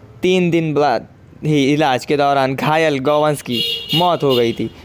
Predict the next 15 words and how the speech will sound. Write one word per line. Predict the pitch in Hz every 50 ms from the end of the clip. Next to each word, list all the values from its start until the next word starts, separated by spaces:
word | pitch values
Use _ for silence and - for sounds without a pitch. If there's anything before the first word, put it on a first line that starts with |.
| - - -
कप्तान | 175 170 - - - 175 170 165 156
से | 151 - 160
मिलकर | 160 165 165 151 123 123 113 107 - - - - -
लोगों | 147 165 175 165 175 170
ने | 160 156
गौवंशीय | 139 127 156 156 156 156 165 160 156 - 170 170 160 147
मवेशी | 135 131 135 143 147 151 156 156 147 - 160 151 131 - - - - - - - -
के | 165
मौत | 160 160 160 165 165 151
मामले | 151 156 151 151 151 160 160 147
में | 143 135 127
जरवल | 120 151 147 151 156 165 165 156
चौकी | 156 156 147 147 - 156
पुलिस | - - 156 160 160 143 -
की | - 123